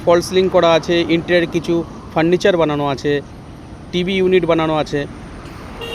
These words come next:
পেইন্ট করা আছে ফ্ল্যাটের মধ্যে। তো লিভিং কাম ডাইনিংয়ের মধ্যে আমরা এন্ট্রি করলাম। টিভি ইউনিট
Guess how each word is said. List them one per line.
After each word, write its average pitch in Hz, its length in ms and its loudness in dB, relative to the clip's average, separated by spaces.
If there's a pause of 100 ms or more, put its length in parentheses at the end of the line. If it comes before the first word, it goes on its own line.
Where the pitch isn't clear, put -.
(1080)
পেইন্ট 180 280 2
করা 170 180 4
আছে 160 160 -2
ফ্ল্যাটের 151 340 0
মধ্যে। 131 240 -4 (640)
তো - 60 -4 (100)
লিভিং 180 240 2
কাম 196 160 0
ডাইনিংয়ের 185 380 4
মধ্যে 180 220 2
আমরা 180 180 4
এন্ট্রি 156 220 -2
করলাম। 135 240 -2 (3000)
টিভি 175 240 -2
ইউনিট 180 200 2